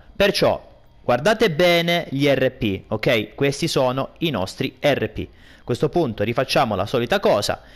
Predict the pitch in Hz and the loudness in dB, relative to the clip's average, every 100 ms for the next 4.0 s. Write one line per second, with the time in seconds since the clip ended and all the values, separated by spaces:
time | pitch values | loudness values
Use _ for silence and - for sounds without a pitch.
0 | - - 117 151 156 113 98 123 120 135 | -12 -4 -2 2 2 2 -2 -4 -2 -2
1 | 143 131 120 98 127 120 117 139 117 95 | -2 -2 -2 -2 -2 -2 0 0 2 0
2 | - 120 107 113 104 90 104 247 - - | -2 -6 -2 -2 0 -2 0 -2 -4 -20
3 | - - - - - - - - - | -20 -20 -20 -20 -20 -20 -20 -20 -20